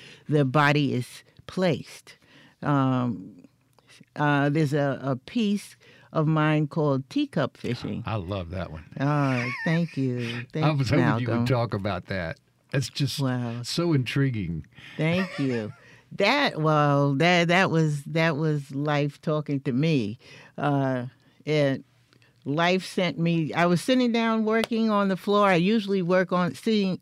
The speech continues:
Speaker 1: seated on the floor. And, uh, here I was stitching away, and, and I got this image of a person, uh, a woman fishing in a teacup. So I made a little stick figure drawing 'cause that's all I can do quickly.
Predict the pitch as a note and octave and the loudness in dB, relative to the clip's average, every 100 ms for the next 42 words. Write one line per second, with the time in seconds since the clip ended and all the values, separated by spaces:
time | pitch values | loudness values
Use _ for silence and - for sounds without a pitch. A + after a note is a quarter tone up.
0 | - - A#3 G#3+ F3+ E3 E3+ F#3+ - D3 | -12 -4 0 2 2 2 2 0 -2 0
1 | C3+ C3+ D3+ D#3+ - - - - C#3+ D#3 | 2 2 0 -4 -16 -20 -20 -10 -2 0
2 | D#3 D#3+ D#3+ D3+ D#3 G3 G3+ F#3 F#3 F3+ | 2 2 2 2 2 2 4 4 4 2
3 | F#3 - - F#3+ G#3 F3+ F3 E3 F3 F3+ | 0 -2 -2 0 2 2 2 2 2 2
4 | F3+ E3 E3 - D#3 D#3+ D#3+ G3 G3 F#3 | 2 2 0 0 0 0 0 0 0 0
5 | F3+ - F3 F3+ E3+ E3+ E3 D#3 F3+ F3 | -2 -2 0 0 2 0 0 -2 -2 0
6 | F3 - E3 D#3 - D#3+ D#3+ C#3 D3+ E3 | 0 0 0 0 0 2 2 0 2 2
7 | E3 F3+ F3+ F3 F3 - - - - - | 2 2 2 2 0 -4 -20 -20 -20 -20
8 | _ _ _ _ - G#3 G#3 G#3 G#3 G#3 | _ _ _ _ -2 -2 2 2 2 2
9 | - C4 - C#3+ G#2+ - - _ _ _ | 0 -2 0 -2 -2 -6 -20 _ _ _
10 | - - D#3 D#3 E3+ F#3 F#3 F3+ F3 F3+ | -8 0 2 2 2 0 0 0 0 0
11 | - - F#3+ - F3+ E3+ D#3 D3+ D3 D3 | -2 -2 -2 -2 -2 0 0 2 2 2
12 | D3+ D#3 B2+ B2 C3+ C3+ A#2+ B2+ B2 A#2 | 2 0 -2 -2 -2 -2 -2 -2 -2 -4
13 | - A#2 C3 A#2+ - G3+ B2+ C3 D#3+ | -6 -4 -6 -4 -4 -4 -4 -6 -6